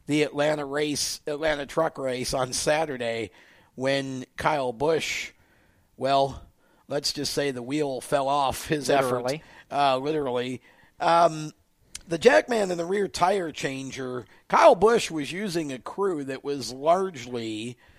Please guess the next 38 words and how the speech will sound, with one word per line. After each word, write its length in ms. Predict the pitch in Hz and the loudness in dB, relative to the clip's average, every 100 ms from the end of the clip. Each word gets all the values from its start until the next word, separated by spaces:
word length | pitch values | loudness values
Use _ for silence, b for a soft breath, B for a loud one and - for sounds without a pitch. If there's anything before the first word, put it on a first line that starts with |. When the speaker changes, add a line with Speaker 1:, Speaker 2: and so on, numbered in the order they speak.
| b b - | b b -8
Speaker 1:
a 80 | 131 | -4
makeshift 800 | 143 151 - - 139 123 - | -2 -2 -4 -2 -2 -2 -10
crew 420 | - 160 160 143 139 | -10 -6 -4 -4 -6
from 320 | - 127 123 | -6 -6 -6
Stewart-Haas 960 | - 151 135 131 - 190 196 175 139 - | -6 -6 -8 -8 0 4 4 2 -2 -8
Racing, 760 | 143 131 123 - 131 120 120 113 b b b b b b _ | -10 -8 -8 -6 -6 -6 -8 -12 b b b b b b _
and 160 | 156 151 | -4 -4
it 100 | 143 | -4
was 220 | 151 131 | -4 -4
Quint 420 | - 202 - 127 | 2 2 2 -2
Boyer's 500 | 139 196 170 135 - | 0 0 0 -4 -8
Cup 460 | - - - - - | -8 0 0 0 -10
crew. 320 | - 135 120 | -4 -4 -4
Now, 500 | 139 165 156 147 135 - | -4 0 2 2 -2 -6
a 100 | 143 | -8
lot 340 | 151 190 269 | 0 4 4
of 160 | 247 143 | 2 -2
these 380 | 147 135 123 165 | -8 -8 -4 2
Speaker 2:
Wasn't 280 | 190 156 | 2 4
all 200 | 151 143 | 2 2
Boyer's 380 | 120 120 117 113 | 2 -2 -4 -8
Cup 220 | - 120 - | -8 -8 -8
crew, 160 | 117 | -12
but 100 | 98 | -4
a 40 | 123 | 2
Speaker 1:
it 60 | |
Speaker 2:
lot 100 | 131 | 8
Speaker 1:
was 160 | - 156 | 8 8
Speaker 2:
of 80 | 165 | 0
it. 40 | |
Speaker 1:
largely, 800 | 190 208 170 135 110 113 113 107 | 6 6 6 -2 -10 -10 -6 -6
Speaker 2:
Yes. 280 | 117 - - | -4 -6 -6
Speaker 1:
as 260 | 127 127 | -6 -4
I 100 | 139 | -4
said. 440 | 156 - 85 117 147 b b b _ | -4 -6 -8 -10 -14 b b b _
It, 280 | - 202 - - | 2 2 2 4
it, 400 | 208 214 - 208 | 6 6 4 8
um, 400 | 180 165 147 | 8 8 4